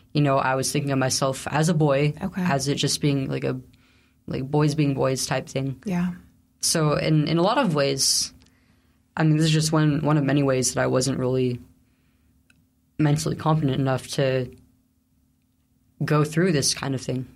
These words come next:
Speaker 2: You were a child.
Speaker 1: Exactly.
Speaker 2: Yeah. What made you then at sixteen say,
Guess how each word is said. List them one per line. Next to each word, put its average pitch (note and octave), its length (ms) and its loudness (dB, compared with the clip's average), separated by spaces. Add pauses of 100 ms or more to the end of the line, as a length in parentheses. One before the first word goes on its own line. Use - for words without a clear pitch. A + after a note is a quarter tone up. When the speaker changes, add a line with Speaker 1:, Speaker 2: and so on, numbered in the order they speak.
(180)
Speaker 2:
You A#3+ 160 2
were C4+ 120 4
a C4 80 0
child. C4 720 0
Speaker 1:
Exactly. E3+ 560 0
Speaker 2:
Yeah. B3+ 420 -2 (1500)
What B3+ 680 0
made B3+ 420 2
you G#3 360 4
then G3+ 260 0
at F#3+ 160 -6
sixteen F3+ 920 0 (300)
say, F3+ 1040 0